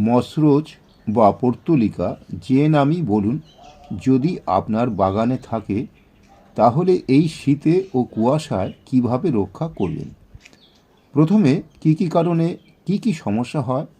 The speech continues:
সেটা আলোচনা করব, তারপরেই সমাধানে আসব। ভিডিওটি ভালো লাগলে প্লিজ লাইক, কমেন্ট, শেয়ার করবেন।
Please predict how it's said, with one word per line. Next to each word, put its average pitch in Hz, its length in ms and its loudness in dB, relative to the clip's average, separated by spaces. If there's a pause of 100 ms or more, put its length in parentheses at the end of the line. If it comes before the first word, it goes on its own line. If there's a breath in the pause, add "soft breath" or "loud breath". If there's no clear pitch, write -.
(440 soft breath)
সেটা 120 200 -2 (100)
আলোচনা 117 420 -2
করব, 131 180 0 (180)
তারপরেই 107 540 0
সমাধানে 98 420 -4 (200)
আসব। - 200 -14 (1080 soft breath)
ভিডিওটি 190 400 2 (160)
ভালো 107 240 0
লাগলে 151 240 2 (840)
প্লিজ 156 260 2 (200)
লাইক, 113 220 4 (140)
কমেন্ট, 123 360 0 (240)
শেয়ার 110 340 0
করবেন। 139 260 -2